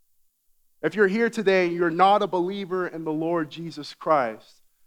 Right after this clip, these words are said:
and the only thing you're taking from this message is that I can add a bit of prayer to my life as a means of coping and managing my stress, I want you to know that no matter how much you pray, you will never experience the supernatural peace described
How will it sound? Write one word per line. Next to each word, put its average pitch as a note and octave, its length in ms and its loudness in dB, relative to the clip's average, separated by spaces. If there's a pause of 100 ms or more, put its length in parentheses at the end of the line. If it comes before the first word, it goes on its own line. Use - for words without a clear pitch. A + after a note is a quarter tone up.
(600)
and C#3 120 -4
the F3 80 4
only G#3+ 180 4
thing G#3+ 180 -2
you're F#3 120 2
taking G#3 360 -2
from F#3 220 -6
this F3 220 -4
message F3 760 -2 (540)
is C#3+ 120 -2
that D#3+ 220 6
I E3+ 80 0
can F3 120 -8
add F#3 200 6
a E3+ 60 0
bit F3 120 -4
of E3 120 -6
prayer F#3+ 320 0
to F3+ 140 -14
my D#3+ 140 4
life D#3 520 4
as C#3+ 160 -8
a D3+ 60 -6
means D#3+ 360 -4
of C3+ 140 -12
coping E3 460 -4
and C3+ 120 -4
managing D3 560 -4 (300)
my C3 160 0
stress, E3 760 0 (1300)
I A#2+ 60 0
want G#3 220 4
you A3+ 60 -12
to A3 120 -8
know G3 160 0
that F3+ 140 2
no F3+ 80 -6
matter G3+ 260 4
how G#3 180 0
much G3+ 280 -6
you G3 80 -12
pray, E3+ 560 -2 (600)
you D#3 100 0
will D#3 120 2
never F#3 400 0
experience F3 920 -6
the D3 120 -12
supernatural D#3+ 800 -2
peace E3+ 400 -12
described D#3 720 0